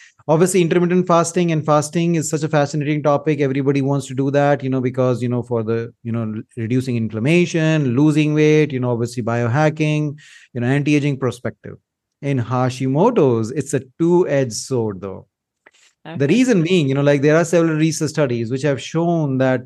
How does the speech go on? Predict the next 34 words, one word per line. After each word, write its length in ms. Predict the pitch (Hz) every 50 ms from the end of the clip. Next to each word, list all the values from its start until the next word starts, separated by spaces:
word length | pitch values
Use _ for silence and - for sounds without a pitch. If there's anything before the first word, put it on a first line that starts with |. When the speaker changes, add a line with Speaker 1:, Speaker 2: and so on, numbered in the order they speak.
| - _ _ _
Speaker 1:
people 260 | - 147 147 143 170 165
who 280 | 151 139 143 147 147
are 200 | 135 139 143 151
doing 360 | 143 143 151 151 151 147 147
longer 640 | 143 131 131 127 131 135 143 143 139 127 135 131 117 117
fasts, 760 | 120 - 147 135 127 110 98 92 - - - - - -
longer 360 | 123 123 127 127 131 127 131 131
means 340 | 135 139 139 143 143 127
anything 440 | 151 131 139 143 123 147 143 143 139
more 220 | 131 131 135 139 135
than 180 | 131 139 135
twenty-four 440 | 123 131 131 131 135 123 131 143 131
hour 240 | 127 123 120 123 117
fast, 500 | - - 202 175 147 127 120 117 - _ _ _ _ _ _ _ _ _ _ _ _
it 240 | - 143 143 123 117
does 240 | 113 151 170 175 147
impact 480 | - 151 139 127 135 135 131 123 -
your 80 | 127 110
thyroid. 480 | - 113 110 104 104 98 98 98 98 - _ _ _ _ _ _ _ _ _ _
Because 200 | - 151 185 180
what 240 | 175 185 196 233 233
is 120 | 262 240
thyroid, 500 | 254 - 156 143 135 135 127 117 110 110
right? 200 | 117 127 135 139 131
Thyroid 360 | 156 139 156 185 208 202 175
gland 320 | 156 165 160 165 180 180
is, 260 | - - 175 165 156 156 -
or 160 | 147 147 147
thyroid 340 | 139 - 147 147 160 165 151
hormone 360 | 127 135 143 147 156 165 165
is 100 | 165 147
a 40 | 151
metabolic 440 | 135 139 143 - 139 139 127 127 120
hormone, 520 | 127 123 123 110 104 107 101 98 98 101